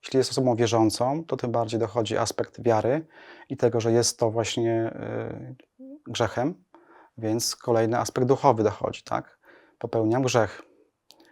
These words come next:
Nie jestem w stanie tego prze-, przerwać, e, pomimo spowiedzi, pomimo, pomimo jakichś własnych postanowień. Więc sprawczość, e, jak gdyby danej osoby się zaburza,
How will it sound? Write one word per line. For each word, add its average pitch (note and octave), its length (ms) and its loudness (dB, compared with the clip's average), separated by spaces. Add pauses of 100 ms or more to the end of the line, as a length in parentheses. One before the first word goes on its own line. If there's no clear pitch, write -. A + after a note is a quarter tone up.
(840)
Nie A#2+ 180 -2
jestem A#2+ 300 0
w - 40 -4
stanie A#2+ 240 0
tego B2+ 180 0
prze-, - 280 0 (440)
przerwać, G#2+ 600 0 (640)
e, G#2+ 340 -2
pomimo A#2 560 2 (800)
spowiedzi, B2 520 4
pomimo, G#2+ 380 2
pomimo A#2 580 0
jakichś A#2+ 260 -8
własnych B2 560 -4
postanowień. B2 500 2 (640)
Więc A#2 320 2
sprawczość, - 840 2
e, G#2+ 540 -6
jak A2 160 -8
gdyby G#2+ 540 -4 (300)
danej A#2 200 0
osoby G#2+ 480 0 (500)
się A#2 200 -4
zaburza, A#2 640 0